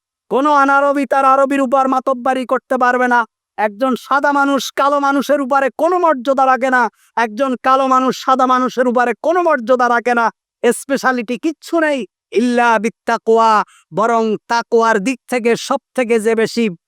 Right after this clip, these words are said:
আল্লাহকে ভয় করে তার মর্যাদা আল্লাহর কাছে সব থেকে বেশি। সুবহানাল্লাহ। এই বৈষম্যতা দূর করে দিলেন তাকওয়ার মাপকাঠি দিয়ে।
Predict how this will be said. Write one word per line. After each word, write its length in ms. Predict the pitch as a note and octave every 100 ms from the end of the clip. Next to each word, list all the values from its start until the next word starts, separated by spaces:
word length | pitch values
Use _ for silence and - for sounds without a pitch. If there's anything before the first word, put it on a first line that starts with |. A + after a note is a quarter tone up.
| _ -
আল্লাহকে 500 | A3 A#3+ A3+ G#3+ A3
ভয় 260 | F#3+ A3
করে 260 | G#3+ G#3 G3+ -
তার 240 | A3+ A3
মর্যাদা 460 | G#3 G#3 D#3 G3+ G3+
আল্লাহর 300 | G3 G3 F3+
কাছে 260 | E3 D3 F#3+
সব 160 | A3 -
থেকে 200 | G#3+ F3+
বেশি। 480 | D#3+ D3 C#3 B2 A2
সুবহানাল্লাহ। 800 | - E3 C3+ C3+ B2+ B2+ C3+ B2+ - _ _ _ _ _ _ _ _
এই 220 | F3 B3
বৈষম্যতা 680 | B3 A#3 - D4 D4+ B3+ C#4+
দূর 180 | C4+ B3+
করে 220 | C4+ C4
দিলেন 360 | A#3 A3+ F#3+ F3 _ _ _ _
তাকওয়ার 440 | A#3+ B3 A#3+ A3+ A3
মাপকাঠি 480 | G#3+ - A3 A3
দিয়ে। 300 | F3+ E3+ C3+